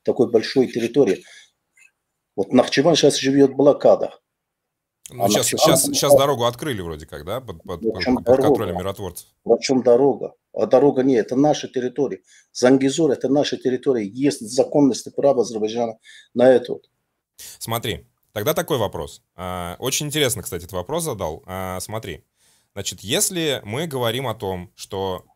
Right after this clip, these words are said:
Speaker 2: Карабах — это Азербайджан, то, э, Азербайджан же признаёт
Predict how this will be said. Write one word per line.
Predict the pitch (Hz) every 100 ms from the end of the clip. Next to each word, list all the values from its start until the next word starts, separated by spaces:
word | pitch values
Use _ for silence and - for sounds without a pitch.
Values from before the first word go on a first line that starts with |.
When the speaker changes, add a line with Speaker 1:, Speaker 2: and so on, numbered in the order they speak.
| _
Speaker 2:
Карабах — | 135 135 123 98 92 - _ _ _ _ _ -
это | - 151
Азербайджан, | 139 131 110 95 80 76 110 120 _ _ _ _ _ _ _
то, | 127 117 107 - _ _ _ _ _ _
э, | - - 110 113 104
Азербайджан | 113 127 123 131 127
же | 110
признаёт | 117 110 117 196 -